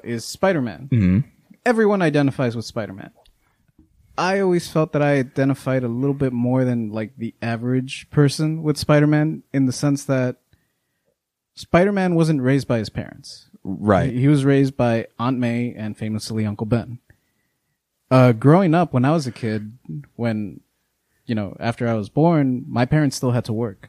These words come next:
Speaker 2: Mm-hmm.
Speaker 1: So m-, I was raised by my Aunt May and my Uncle Ben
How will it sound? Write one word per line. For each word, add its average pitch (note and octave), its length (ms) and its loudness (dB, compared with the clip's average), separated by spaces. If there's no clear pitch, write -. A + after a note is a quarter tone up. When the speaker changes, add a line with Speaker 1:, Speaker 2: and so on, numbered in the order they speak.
Speaker 2:
Mm-hmm. G#2 360 2
Speaker 1:
So B2 520 2
m-, A2+ 400 -4
I D#3 100 0
was D3 220 0
raised B2 560 0
by A2+ 140 0
my B2 260 2
Aunt A2+ 220 -4
May A2 160 -4
and A#2 140 -2
my A2+ 180 -2
Uncle A2+ 240 -4
Ben G#2+ 400 -6